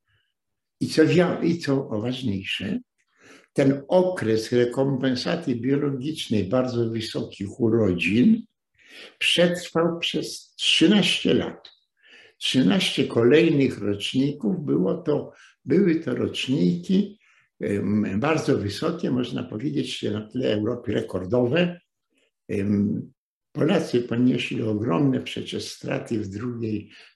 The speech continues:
wojnie światowej i to prawdopodobnie było, e, jedną z głównych przyczyn, m, że ta rekompensata biologiczna była bardzo silna.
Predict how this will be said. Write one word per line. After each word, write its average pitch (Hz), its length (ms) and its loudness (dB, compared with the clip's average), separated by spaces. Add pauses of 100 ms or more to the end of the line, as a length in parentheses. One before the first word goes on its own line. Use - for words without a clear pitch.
wojnie 120 340 -2
światowej 147 760 -4
i - 100 -10
to - 120 -6
prawdopodobnie 113 1000 -4
było, 104 440 -4 (580)
e, 101 180 -4
jedną 113 460 2
z 90 80 -2
głównych 101 600 -2
przyczyn, 110 720 -2 (400)
m, 92 220 0 (340)
że 113 220 0
ta - 160 -2 (240)
rekompensata 113 920 -2
biologiczna 104 720 -4
była 98 220 -4
bardzo 90 340 -4
silna. 76 560 -10